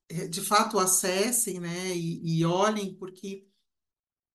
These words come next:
há essa, essa, essa efervescência dentro do Qualibest de discutir assuntos que são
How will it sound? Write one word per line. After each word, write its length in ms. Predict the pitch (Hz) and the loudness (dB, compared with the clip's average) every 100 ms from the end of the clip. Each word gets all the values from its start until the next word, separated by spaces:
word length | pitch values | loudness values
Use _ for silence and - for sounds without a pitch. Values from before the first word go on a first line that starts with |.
| _ - | _ -4
há 360 | 202 220 240 - | 0 2 0 0
essa, 360 | 208 - 214 185 | 2 2 0 -4
essa, 520 | 180 - 190 185 - | -6 -6 -4 -6 -2
essa 160 | 170 208 | 0 0
efervescência 840 | - 202 196 190 - 220 226 196 | 2 2 4 2 4 2 2 0
dentro 360 | 185 190 202 | -2 -6 -6
do 120 | 175 170 | -8 -6
Qualibest 640 | 180 175 165 175 170 175 | -4 -2 -2 -2 -4 -8
de 160 | 170 | -8
discutir 640 | 170 175 - 196 190 - 185 | -6 -4 -2 -4 -2 2 2
assuntos 560 | 175 - 170 165 - | 2 0 -2 -6 -6
que 100 | - | -2
são 380 | 160 - 175 170 | 0 0 -2 -8